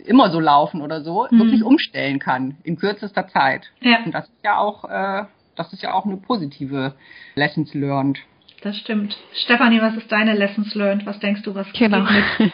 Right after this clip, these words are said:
Speaker 2: mit?
Speaker 3: <laughs> Ich schließe mich an und pack das nochmal in den Begriff organisationales Lernen. Ähm,
Speaker 2: Mhm.
Speaker 3: also, dass tatsächlich die Innovationsfähigkeit auch der Lehre, der Hochschulen im Allgemeinen, der Hochschulentwicklung sich doch auch sehr stark gezeigt hat.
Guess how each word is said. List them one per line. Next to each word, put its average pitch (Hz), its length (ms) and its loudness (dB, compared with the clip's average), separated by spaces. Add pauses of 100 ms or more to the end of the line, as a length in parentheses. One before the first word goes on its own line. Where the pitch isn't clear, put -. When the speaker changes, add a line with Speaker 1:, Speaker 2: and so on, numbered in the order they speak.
Speaker 2:
mit? 233 180 -2
Speaker 3:
<laughs> - 60 -20 (760)
Ich - 120 -10
schließe 226 280 4
mich 226 160 2
an 226 260 0
und 202 140 -4
pack - 200 -6
das 240 140 -6
nochmal 202 300 -4
in 190 80 -6
den 190 120 -8
Begriff 208 300 -8
organisationales 196 1040 -4
Lernen. 208 460 -4
Ähm, 208 220 2
Speaker 2:
Mhm. 220 320 2
Speaker 3:
also, 190 280 -2
dass 190 300 -6
tatsächlich 190 520 -4 (200)
die 180 640 -2
Innovationsfähigkeit 185 1500 -2
auch - 180 -4
der 175 460 -4
Lehre, 196 380 0
der 175 200 -4
Hochschulen 185 320 -10
im 180 120 -8
Allgemeinen, 180 640 -4
der 185 140 -6
Hochschulentwicklung 190 880 -6
sich - 220 -10
doch 196 200 -2
auch 190 140 0
sehr 185 200 -2
stark 190 260 -6
gezeigt - 520 -4
hat. 233 120 0